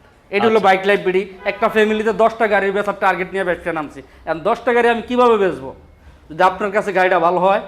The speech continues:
Speaker 1: আপনার ফ্রেন্ড সার্কেল অথবা আত্মীয় স্বজনরা জানাতে পারবেন যে এই জায়গাতে গাড়ি নিলে ভালো হবে। এই জন্যই আমার টার্গেটেই এক ফ্যামিলিতে গাড়ি বেচবো দশটা। এখন দশটা আমি যেভাবে বেচার, ওইভাবেই গ্যারান্টি সহকারে বেচবো,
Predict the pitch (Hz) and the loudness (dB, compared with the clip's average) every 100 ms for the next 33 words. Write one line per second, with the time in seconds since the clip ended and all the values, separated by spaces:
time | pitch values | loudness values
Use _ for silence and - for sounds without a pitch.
0 | - - 160 190 202 202 196 202 185 190 | -12 -8 -4 -4 -2 -2 -2 -4 0 0
1 | 185 185 185 202 202 190 185 175 180 196 | 2 0 0 -4 -4 -4 -2 0 0 -2
2 | 220 240 254 226 202 190 165 165 160 196 | -2 -4 -4 -2 -2 -2 -2 -2 -2 -4
3 | 190 156 - - 120 - _ 180 180 220 | -4 -4 -6 -14 -20 -20 _ -6 0 0
4 | 240 285 - - - 190 196 226 226 226 | 0 -4 -8 -14 -4 -2 0 2 2 2
5 | 247 269 294 - _ - 311 240 254 247 | 0 -2 -4 -12 _ -2 0 2 2 2
6 | 240 240 226 208 208 214 196 190 196 196 | 2 -2 0 2 4 2 0 2 0 0
7 | 147 131 156 180 185 226 240 247 233 196 | -6 -6 -4 -2 0 0 2 0 0 -2
8 | 208 220 233 220 240 240 262 - 220 220 | 2 4 4 2 0 2 0 2 4 4
9 | 226 214 214 208 190 202 190 214 220 220 | 2 2 2 2 -2 -2 0 2 0 -2
10 | 233 | -4